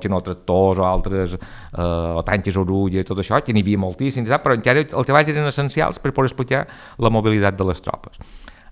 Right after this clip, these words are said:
A, a partir del quaranta-cinc, eh, no, no tenen cap funció. Però és que en el món agrari tampoc. Fins a la, fins aleshores, els tractors en, eren, ja n'hi havia també, però no eren decisius per l'agricultura. A partir del quaranta-cinc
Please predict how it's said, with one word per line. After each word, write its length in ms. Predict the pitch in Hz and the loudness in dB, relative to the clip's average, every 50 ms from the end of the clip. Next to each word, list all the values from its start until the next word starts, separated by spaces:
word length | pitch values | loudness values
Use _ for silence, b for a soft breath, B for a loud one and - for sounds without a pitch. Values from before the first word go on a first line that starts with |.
| - - | -4 2
A, 160 | - 160 151 | 4 4 6
a 140 | - 156 143 - | 6 6 6 6
partir 240 | 135 - 135 131 | 6 6 6 6
del 100 | 123 120 | 6 6
quaranta-cinc, 720 | 117 123 117 113 113 113 110 110 110 131 147 165 185 - - - | 8 6 6 6 6 4 2 -2 -2 -2 -2 -2 -4 -8 -10 -6
eh, 300 | 120 110 104 95 92 - | -4 -2 0 0 0 0
no, 180 | 107 107 107 - - | 2 2 0 2 2
no 100 | 107 101 | 0 0
tenen 220 | - 98 95 92 87 | 2 2 0 0 0
cap 140 | 92 90 80 | 0 -2 -2
funció. 320 | - 82 - - 73 73 B B B B B | -4 -6 -8 -6 -8 -8 B B B B B
Però 140 | - 110 113 | 2 4 4
és 80 | - - | 4 4
que 80 | 127 | 4
en 80 | 120 120 | 4 6
el 80 | 120 117 | 8 8
món 160 | 117 117 117 | 8 8 6
agrari 400 | 113 113 117 120 117 131 175 196 202 | 6 6 6 6 6 6 2 0 0
tampoc. 440 | - 107 - - 151 - - - B B B B B B B B B - - - | -2 0 0 0 0 0 -2 -6 B B B B B B B B B -18 -14 -2
Fins 220 | - 120 113 110 113 | 0 2 2 4 4
a 60 | 110 | 4
la, 60 | 110 78 | 4 4
fins 160 | - 113 107 110 | 2 2 4 4
aleshores, 540 | 104 101 95 123 131 143 123 120 143 175 | 4 6 6 6 6 6 6 4 4 4
els 160 | 175 135 113 101 | 2 0 0 0
tractors 460 | 92 87 - - 110 107 123 127 120 | -2 -6 -2 2 4 4 4 4 2
en, 80 | 104 - - | -2 -4 -4
eren, 320 | - 101 95 80 80 76 80 | -4 -4 -2 -2 -2 -2 -2
ja 120 | 76 78 76 | -2 -2 -2
n'hi 80 | 78 76 | 0 0
havia 220 | 90 151 175 151 | 2 2 4 4
també, 300 | 123 110 - - 127 147 180 | 4 2 4 4 4 4 2
però 200 | 175 - 92 87 87 | 2 2 2 2 2
no 140 | 95 117 123 | 4 4 2
eren 220 | 131 139 131 117 107 | 2 2 0 0 0
decisius 480 | 110 98 104 95 - 190 208 - - - | 0 0 0 0 2 2 0 0 -2 -2
per 140 | - - | -2 -2
l'agricultura. 1120 | 92 87 90 87 85 87 87 87 80 - - 85 80 80 78 - 85 78 - 80 73 71 73 - B B B B B | 0 0 2 2 2 2 0 -2 -2 -2 -4 -4 -4 -6 -6 -8 -8 -8 -6 -6 -6 -4 -6 -8 B B B B B
A 80 | - - | -8 -2
partir 280 | - 95 90 - 101 101 | -2 -2 0 2 0 2
del 160 | 92 95 92 | 2 2 2
quaranta-cinc 680 | 85 - 92 92 92 92 - 92 - 131 139 160 180 - | 4 4 4 4 4 2 -2 -2 -2 0 0 0 -2 -4